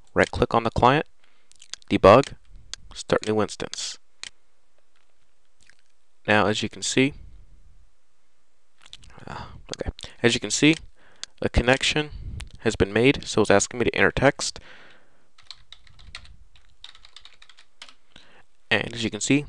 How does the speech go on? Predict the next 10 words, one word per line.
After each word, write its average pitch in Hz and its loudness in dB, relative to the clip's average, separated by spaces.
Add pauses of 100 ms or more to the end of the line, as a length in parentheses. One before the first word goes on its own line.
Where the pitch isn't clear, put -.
the - -6
data 95 6
was 87 0
sent, - 0 (540)
the - -8
server 107 0
received 127 0
it. 185 2 (760)
Now, 98 2 (580)
press - -6